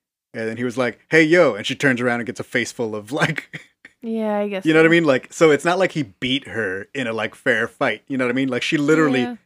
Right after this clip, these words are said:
Speaker 1: killed him and was like, "Well, that's that, like, little, uh, piece of trash done. Another warrior to add to my ever-growing roster."
Speaker 2: Yeah.
Speaker 1: Oh, crap. He's not, you're like, it's like, I,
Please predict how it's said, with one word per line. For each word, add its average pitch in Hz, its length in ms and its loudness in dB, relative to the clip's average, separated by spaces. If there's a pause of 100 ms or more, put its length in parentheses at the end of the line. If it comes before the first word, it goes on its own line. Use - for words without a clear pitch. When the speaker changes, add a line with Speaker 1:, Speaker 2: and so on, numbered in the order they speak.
(120)
Speaker 1:
killed 160 280 4
him 147 120 0
and 131 80 -4
was 113 120 -6
like, 120 120 -4
"Well, 277 260 4 (120)
that's 160 260 -4
that, 143 300 -4
like, 127 180 -4
little, 127 300 -2
uh, 107 220 -6 (200)
piece 156 220 0
of 131 60 0
trash 143 360 4
done. 214 360 2 (260)
Another 151 260 2
warrior 160 340 4
to 143 120 0
add 147 280 -2
to 160 80 0
my 135 220 0
ever-growing 143 500 0
roster." 175 480 -4 (120)
Speaker 2:
Yeah. 233 420 -4 (460)
Speaker 1:
Oh, 151 200 2
crap. 147 340 -2
He's 120 140 -8
not, 123 220 -10
you're 135 140 0
like, 131 180 0
it's 135 200 -6
like, 131 200 -4 (540)
I, 156 280 0